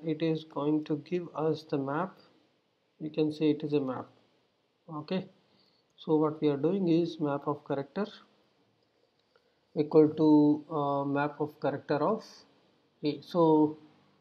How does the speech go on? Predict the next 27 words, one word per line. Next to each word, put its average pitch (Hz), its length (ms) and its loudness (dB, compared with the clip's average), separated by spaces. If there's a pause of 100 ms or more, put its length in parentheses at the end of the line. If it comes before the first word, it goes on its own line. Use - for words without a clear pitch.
(500)
this 175 260 -12
is 160 380 -8
how 156 220 -2
we 147 180 0
can 139 220 -8
create. 196 560 0 (500)
If 175 160 -2
initially 180 640 2 (300)
that 170 420 2
character 165 340 0
doesn't 160 340 2
exist 156 360 -2
in 147 100 0
the 147 80 0
object, 143 400 0
initialized 147 560 2
it 143 140 -2
with 143 180 -6
one, 175 300 -2 (100)
but 151 140 2
when 147 240 4
there 147 100 4
is 151 120 4
a 151 60 8
repetition 180 460 0
of 175 160 2
character, 208 380 0